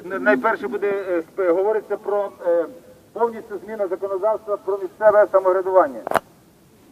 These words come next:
Не буде призначатися ніхто вже тепер. Все буде вибиратися, і, е, так як в Європі це робиться, все залишається на місці,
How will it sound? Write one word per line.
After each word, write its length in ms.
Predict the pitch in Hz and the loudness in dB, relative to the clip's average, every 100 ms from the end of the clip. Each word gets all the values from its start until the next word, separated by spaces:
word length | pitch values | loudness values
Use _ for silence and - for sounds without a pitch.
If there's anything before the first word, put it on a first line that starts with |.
| - _ | -20 _
Не 120 | 151 | -10
буде 240 | 208 233 214 | -6 -4 -4
призначатися 680 | 202 175 196 - 202 175 175 | -6 -8 -8 0 0 0 -8
ніхто 320 | 170 - 175 | -8 0 0
вже 140 | 135 | 0
тепер. 260 | 131 123 104 - _ _ _ - - _ _ _ _ | -10 -12 -14 -14 _ _ _ -20 -20 _ _ _ _
Все 140 | 202 | -6
буде 200 | 196 185 | -4 -4
вибиратися, 640 | 180 170 185 208 - 226 214 - - - - | 0 4 6 4 -2 -12 -12 -16 -20 -20 -8
і, 280 | 170 165 165 160 - - - - | -2 0 0 -2 -6 -18 -20 -14
е, 80 | 147 - | -14 -10
так 160 | 175 | -10
як 180 | 175 170 | -10 -8
в 20 | |
Європі 380 | 185 190 208 208 202 | -2 8 8 8 0
це 80 | |
робиться, 340 | 208 208 196 190 | 2 4 2 -4
все 340 | - 208 208 - - - | -2 4 4 2 -14 -6
залишається 540 | 180 190 185 202 190 180 | -2 -2 6 6 6 2
на 100 | 180 | -4
місці, 460 | 190 220 - 226 | -4 -10 -10 -12